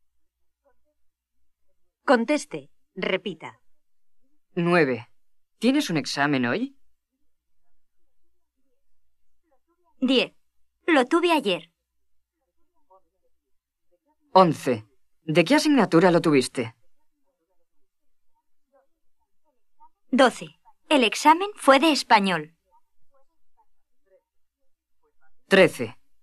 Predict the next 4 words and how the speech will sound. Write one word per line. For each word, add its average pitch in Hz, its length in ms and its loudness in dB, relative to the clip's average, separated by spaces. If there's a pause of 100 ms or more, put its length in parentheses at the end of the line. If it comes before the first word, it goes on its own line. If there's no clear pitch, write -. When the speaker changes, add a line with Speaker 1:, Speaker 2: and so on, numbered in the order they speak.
(140)
Speaker 2:
¿Fue 147 240 0
fácil? 254 500 -2 (3500)
Speaker 3:
Catorce. - 580 -4 (140)
No, 277 360 6